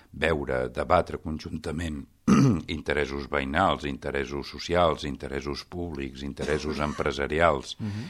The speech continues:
Speaker 1: interessos de tota mena, doncs, la veritat és que, eh, sembla molt fàcil, però és molt difícil.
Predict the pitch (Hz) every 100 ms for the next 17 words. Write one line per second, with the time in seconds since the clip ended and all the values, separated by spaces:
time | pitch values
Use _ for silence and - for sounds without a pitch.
0 | - 87 76 71 80 78 76 65 76 71
1 | 80 80 76 95 92 104 127 - - -
2 | - - - _ 80 80 76 67 65 65
3 | 62 - 71 69 - 69 67 - 73 -
4 | 73 - 85 78 - - - - - -
5 | 78 - - 87 73 67 78 78 101 -
6 | 95 135 - - 71 69 73 71 65 67
7 | 143 -